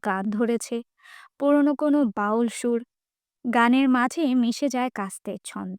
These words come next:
শোনা যায় পাখিদের ধানা ঝাপটার শব্দ, দূর থেকে কারো হাসির আওয়াজ। যখন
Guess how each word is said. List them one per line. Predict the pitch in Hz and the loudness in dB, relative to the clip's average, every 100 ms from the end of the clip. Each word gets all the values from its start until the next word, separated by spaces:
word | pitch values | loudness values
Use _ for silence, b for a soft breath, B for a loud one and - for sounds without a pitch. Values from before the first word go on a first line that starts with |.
| - _ _ _ _ _ B B | -12 _ _ _ _ _ B B
শোনা | - 254 233 226 | 2 4 6 4
যায় | 233 240 247 | 2 2 2
পাখিদের | 208 208 294 262 240 285 b b - | -2 0 0 4 2 0 b b 2
ধানা | 254 247 240 262 | 2 4 4 4
ঝাপটার | 233 185 - - 208 - | 2 -2 -8 -10 -10 -8
শব্দ, | 190 - _ - - _ _ _ _ 226 | -8 -10 _ -16 -16 _ _ _ _ 0
দূর | 202 240 226 - | 4 4 4 0
থেকে | 233 208 240 392 B B B - | -4 0 -2 -2 B B B -2
কারো | 277 277 269 | 2 2 2
হাসির | 214 220 - 208 | 0 -2 -4 -8
আওয়াজ। | 190 - - - - _ _ _ _ _ _ B B B - | -8 -14 -16 -20 -20 _ _ _ _ _ _ B B B 6
যখন | 330 330 | 6 6